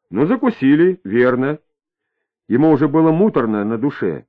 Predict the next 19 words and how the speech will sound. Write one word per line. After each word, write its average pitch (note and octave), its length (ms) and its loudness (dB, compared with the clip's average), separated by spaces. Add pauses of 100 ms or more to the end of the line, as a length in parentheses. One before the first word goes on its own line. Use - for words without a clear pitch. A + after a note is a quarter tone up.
и A2+ 40 -4
он C3+ 160 0
делал C#3+ 320 0
усилия, D#3 440 0
чтобы C#3+ 260 -4
не D3 80 0
показать C#3 480 -4
этого. C#2 400 -12 (720)
А G#2+ 140 -4
потом F#3 500 0 (640)
Серков C3+ 400 0
помедлил, D3 520 0
что-то, B2+ 360 -4
видимо, B2 320 -4
соображая, A#2+ 800 -4
и A#2+ 80 -8
неожиданно D#3+ 580 0
уверенно C#3+ 460 0
произнес: A#2 560 -2